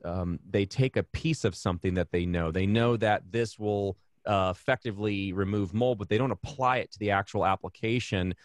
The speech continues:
And they make these claims and they stretch out, and it's a miracle thing. And,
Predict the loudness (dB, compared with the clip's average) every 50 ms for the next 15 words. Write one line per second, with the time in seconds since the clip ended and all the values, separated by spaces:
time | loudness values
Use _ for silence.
0 | _ _ _ 0 2 2 4 4 4 4 2 2 0 -2 -4 -4 -4 -4 -2 -2
1 | 0 0 0 0 0 0 -2 -2 -4 -2 -2 0 -2 0 0 2 2 4 4 2
2 | 2 0 -2 -4 -4 -6 -6 -6 -6 -4 -2 0 0 0 0 0 0 -2 0 0
3 | 0 0 2 2 2 2 2 0 0